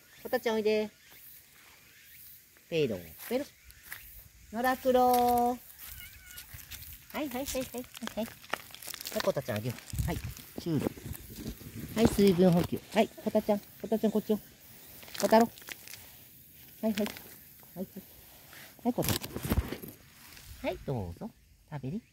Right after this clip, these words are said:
ペロ、ペロ。イケメンコタロウくん。あっちの縄張りか、こっち来てるの。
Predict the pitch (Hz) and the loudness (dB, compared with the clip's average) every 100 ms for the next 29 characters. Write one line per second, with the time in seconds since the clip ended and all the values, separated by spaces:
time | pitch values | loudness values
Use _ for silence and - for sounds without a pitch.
0 | _ _ _ _ _ _ _ 170 147 85 | _ _ _ _ _ _ _ -6 -4 -4
1 | 73 73 _ - 320 - - _ _ _ | -10 -14 _ -4 -4 -4 -18 _ _ _
2 | 117 - 120 117 113 113 110 110 - 107 | -14 -6 0 4 4 4 4 2 0 -10
3 | - 110 104 98 107 104 101 104 98 - | -4 -2 0 2 2 2 2 0 -2 -4
4 | 233 240 - - _ _ _ _ _ _ | 0 0 0 -16 _ _ _ _ _ _
5 | _ _ _ _ _ _ _ _ _ _ | _ _ _ _ _ _ _ _ _ _
6 | _ _ _ _ _ _ _ 147 - - | _ _ _ _ _ _ _ -10 -10 -4
7 | 156 156 151 143 135 107 - - - - | 0 2 2 2 0 -4 -12 -14 -18 -6
8 | 139 | -6